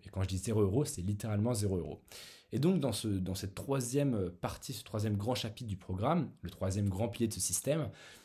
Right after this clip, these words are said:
tu vas apprendre à monétiser ton compte Instagram pour générer tes premiers revenus sur Internet. Sans même,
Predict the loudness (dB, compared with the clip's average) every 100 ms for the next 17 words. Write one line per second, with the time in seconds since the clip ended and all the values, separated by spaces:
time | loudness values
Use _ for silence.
0 | -12 -2 2 2 2 2 4 4 4 4
1 | 2 -2 -4 -4 -6 -4 -4 -2 0 0
2 | -2 -2 0 2 2 2 0 -2 -8 -4
3 | -2 0 2 2 2 2 0 -8 _ -2
4 | 2 2 2 0 0 -10 -20 _ _ -8
5 | -2 2 4 4 4